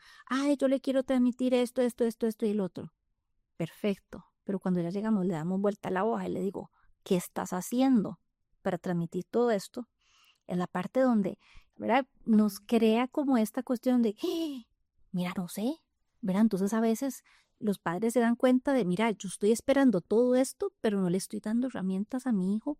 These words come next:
para que alcance todo esto", ¿verdad? A veces me llegan pacientes frustrados, "Mira, es que yo quisiera ser fit, yo quisiera", ¿verdad? "Ok,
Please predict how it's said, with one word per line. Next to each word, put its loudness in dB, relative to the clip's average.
para -4
que -8
alcance -2
todo -4
esto", -18
¿verdad? 0
A -2
veces 0
me 2
llegan 2
pacientes -2
frustrados, -2
"Mira, 2
es -6
que -4
yo 4
quisiera 2
ser -2
fit, 0
yo 0
quisiera", 2
¿verdad? -6
"Ok, -10